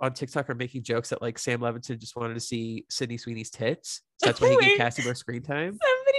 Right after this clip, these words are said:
Speaker 2: was like, "Oh, a Sam Levinson cameo this episode." And it was the part where someone <laughs> shouted at her on the stage, "Show us your
Speaker 1: <laughs>
Speaker 2: tits." <laughs>
Speaker 1: Yeah.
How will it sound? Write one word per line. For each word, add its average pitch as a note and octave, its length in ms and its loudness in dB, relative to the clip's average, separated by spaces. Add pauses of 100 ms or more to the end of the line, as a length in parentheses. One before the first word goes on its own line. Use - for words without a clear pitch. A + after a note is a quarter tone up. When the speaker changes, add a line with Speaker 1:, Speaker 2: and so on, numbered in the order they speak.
Speaker 2:
was A#4+ 240 4
like, A4 260 2
"Oh, E4+ 220 6
a A#3+ 80 2
Sam B3 380 0
Levinson A#3 500 -2
cameo G#3 420 4
this G#3 180 0
episode." F3+ 480 0
And F3+ 100 -4
it E3 80 -6
was G#3+ 120 -6
the G#3 120 -6
part F#3+ 240 2
where G3+ 100 2
someone A3 540 2
<laughs> B3 40 -2
shouted G#3 600 4
at - 140 8
her G4 80 8
on B4 60 12 (280)
the B4 80 -6
stage, D#4+ 360 0
"Show E4+ 220 6
us - 260 8
your - 120 10
Speaker 1:
<laughs> - 140 -6
Speaker 2:
tits." - 80 -2 (300)
<laughs> - 220 4
Speaker 1:
Yeah. A#2+ 440 6